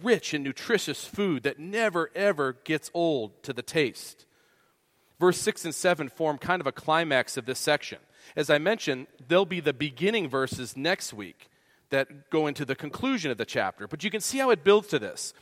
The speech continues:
So if we come and take that which is free, which is God, his word, his gospel, his Savior, we take him, we feed upon him and all that means and all its impact in our life. Now, we want to respond to what the word says, and that's gonna call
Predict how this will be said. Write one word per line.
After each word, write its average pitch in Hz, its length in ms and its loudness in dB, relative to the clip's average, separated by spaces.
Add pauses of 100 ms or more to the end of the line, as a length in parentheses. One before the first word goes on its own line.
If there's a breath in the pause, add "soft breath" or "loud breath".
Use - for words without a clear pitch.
(240 soft breath)
So 196 300 6
if 180 160 0
we 196 80 0
come 262 320 4
and 233 100 -4
take 220 320 2
that 202 200 6
which 202 180 0
is 165 140 0
free, 185 280 -2
which 135 220 -4
is 123 140 -6
God, 185 320 8
his 156 180 -4
word, 170 320 4
his 135 140 -2
gospel, 190 640 4 (160 soft breath)
his 143 140 -2
Savior, 196 500 2
we 147 120 -6
take 202 300 2
him, 196 280 -2 (280 loud breath)
we 156 220 -2 (100)
feed 233 380 2
upon 208 380 6
him 202 140 4
and 151 120 2
all 185 160 8
that 190 180 4
means 185 300 -2
and 139 140 -2
all 208 360 6
its 185 300 0 (260 loud breath)
impact 202 540 4
in 180 100 4
our 156 100 6
life. 170 360 6 (240 loud breath)
Now, 180 320 8 (180)
we 202 120 0
want 220 240 10
to 226 100 2
respond 254 640 6
to 220 80 4
what 185 160 2
the 180 60 2
word 156 240 6
says, 147 360 4 (200 loud breath)
and 180 120 0
that's 233 220 0
gonna 262 160 0
call 240 380 8